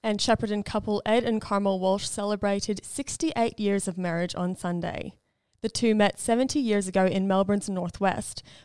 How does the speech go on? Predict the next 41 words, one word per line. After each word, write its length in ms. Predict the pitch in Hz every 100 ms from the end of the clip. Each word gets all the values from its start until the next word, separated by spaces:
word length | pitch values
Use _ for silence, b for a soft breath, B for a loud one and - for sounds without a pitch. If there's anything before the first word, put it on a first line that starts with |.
| -
but 100 | 233
it 160 | 254 -
apparently 560 | - 269 294 294 277
wasn't 380 | 214 214 220 254
love 200 | 196 190
at 80 | 180
first 360 | - 175 170 -
sight. 400 | 165 - - - 190
In 60 |
fact, 320 | 190 202 190
it 40 | -
was 140 | 196
far 300 | - 196 190
from 260 | - 170 -
it. 220 | - - _ _ _ _ _
Mister 260 | 208 - 208
Walsh 280 | 208 196
laughingly 480 | 208 202 226 208 208
said 260 | 202 202 190
his 180 | 202 190
wife 280 | 190 196
used 260 | 202 226 -
to 80 | 254
hate 300 | - 214 226
the 80 | 240
sight 380 | - 208 208 214
of 80 |
him 320 | - 170 170 - b b
because 220 | - 214 -
she 120 | 220
thought 280 | - 233 220
I 140 | 196
would 120 | 190 -
always 340 | - 269 277 269
talk 220 | - 214
to 100 | 202
her 120 | 196
in 200 | - 180
the 80 | 180
barn 240 | 170 160
dance. 520 | 175 - - - -